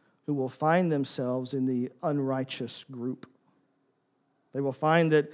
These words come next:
when the sifting is done and when the sorting is done, they are on the wrong side of the house.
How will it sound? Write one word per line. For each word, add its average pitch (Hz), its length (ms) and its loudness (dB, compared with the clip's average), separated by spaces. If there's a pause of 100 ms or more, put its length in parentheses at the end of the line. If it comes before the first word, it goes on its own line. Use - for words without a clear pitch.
(220)
when 165 260 4
the 156 100 4
sifting 165 480 0
is 143 180 0
done 147 280 2
and 151 120 0
when 147 140 0
the 147 100 2
sorting 165 540 4
is 135 220 -2
done, 143 400 0 (260)
they 147 220 4
are 143 280 2
on 139 160 -4
the 135 60 -2
wrong 131 320 -2
side 123 340 -6
of 101 120 -8
the 101 60 -14
house. - 600 -14